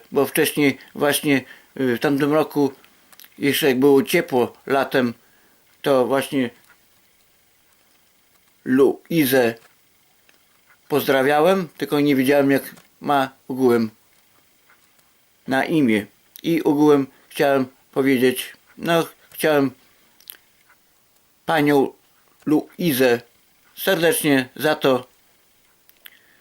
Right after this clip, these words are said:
To było po prostu nieporozumienie i po prostu chcę serdecznie panią przyprosić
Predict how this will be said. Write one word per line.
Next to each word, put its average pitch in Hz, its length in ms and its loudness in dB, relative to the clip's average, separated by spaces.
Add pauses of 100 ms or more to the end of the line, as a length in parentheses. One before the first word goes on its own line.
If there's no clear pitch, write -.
(180)
To 208 200 2
było 147 420 4
po 135 160 -6
prostu 127 360 -2
nieporozumienie 127 960 0 (260)
i 120 320 -4
po 120 100 -6
prostu 127 460 -2 (560)
chcę 180 400 0 (1200)
serdecznie 139 600 0 (200)
panią 135 380 0 (640)
przyprosić - 1200 -4